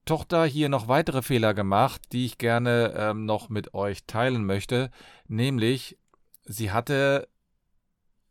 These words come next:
die Einkommensverhältnisse nicht richtig dargelegt.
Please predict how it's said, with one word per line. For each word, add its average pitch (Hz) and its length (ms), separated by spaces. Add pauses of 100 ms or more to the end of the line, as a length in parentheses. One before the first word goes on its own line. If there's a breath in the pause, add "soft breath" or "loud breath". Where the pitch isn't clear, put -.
(280)
die - 440
Einkommensverhältnisse 92 1080
nicht 78 200
richtig 76 280
dargelegt. 76 760